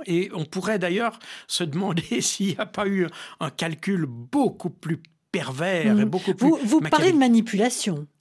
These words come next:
Speaker 2: américaine.
Speaker 1: Je, alors, je parle de, oui, de manipulation américaine, mais contre la, contre l'Ukraine, enfin, pas contre l'Ukraine, au moyen de l'Ukraine.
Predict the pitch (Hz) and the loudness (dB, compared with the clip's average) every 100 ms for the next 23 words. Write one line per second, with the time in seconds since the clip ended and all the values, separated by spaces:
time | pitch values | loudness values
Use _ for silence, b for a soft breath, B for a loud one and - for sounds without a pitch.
0 | B B B 214 214 202 311 240 165 156 | B B B 2 4 6 4 2 0 -2
1 | 147 - _ - 202 220 - 208 - 247 | -8 -16 _ -6 -2 0 -2 -2 -2 -2
2 | 302 320 285 294 294 247 151 185 214 196 | -2 -2 -2 -2 -4 -6 -2 0 0 2
3 | 233 269 202 240 269 - 240 - 226 202 | 2 2 2 2 2 2 -2 -2 0 0
4 | 185 190 294 269 B - 165 214 269 277 | -2 -2 -2 -2 B -4 -2 -2 -2 -2
5 | - - 147 139 - 202 - - - - | -2 -6 -6 -8 -6 -8 -8 -10 -12 -10
6 | - 311 190 160 B - 277 277 220 - | -8 -4 -4 -4 B -6 -4 -2 -2 -2
7 | 147 139 - 277 170 135 b b b b | -6 -6 -6 -4 -4 -6 b b b b
8 | - 226 190 220 240 190 180 135 110 117 | 0 2 4 2 0 0 -2 -4 -8 -10
9 | - 110 | -12 -14